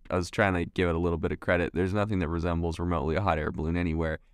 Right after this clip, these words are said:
and all of the shapes are the exact same. So if it is their odd view of a forest, definitely is no hot air balloon.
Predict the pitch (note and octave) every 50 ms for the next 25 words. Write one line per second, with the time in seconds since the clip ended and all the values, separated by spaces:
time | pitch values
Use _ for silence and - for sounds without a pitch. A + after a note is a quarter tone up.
0 | - - - - - - G#2+ A2 G#2+ F#2+ F#2+ F2+ - - F#2 E2 - - - -
1 | E2 E2 D#2 D2+ D2+ E2 E2+ D2+ C2+ - - - - - A#1+ G1+ G1+ G1+ - -
2 | - D2+ A#1+ - - _ _ _ _ - - - F#2+ - E2+ - - D#2+ E2 E2
3 | E2 D2+ - - - - - - E2+ E2+ D#2+ - - - D#2+ E2 E2 E2 E2 D#2+
4 | D#2 D2+ E2+ E2 E2+ E2 E2 E2 D#2+ - - D2+ D#2 D#2 C#2+ C#2 - - - -
5 | B2 B2 B2 B2 B2 B2 A#2+ - - - - - - _ _ _ _ _ - G#2+
6 | G#2 G#2 G#2+ G2+ F#2+ F#2 F#2 F2 E2+ G#2+ F2+ F2 F2 E2+ E2 D#2 E2+ E2+ E2+ E2+
7 | E2 E2